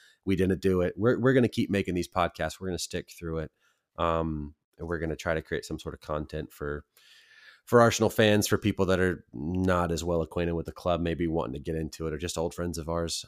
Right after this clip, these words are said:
Um, we're gonna keep making content, um, and, uh,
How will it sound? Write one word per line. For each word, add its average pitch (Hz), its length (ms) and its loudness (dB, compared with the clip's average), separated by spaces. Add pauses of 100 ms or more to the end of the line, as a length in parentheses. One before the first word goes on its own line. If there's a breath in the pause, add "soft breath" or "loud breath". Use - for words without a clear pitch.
Um, 82 220 -6
we're 95 100 -6
gonna 98 100 -4
keep - 200 -10
making 104 240 -4
content, 90 500 -6 (100)
um, 82 540 -6 (100)
and, 82 240 -6
uh, 82 260 -8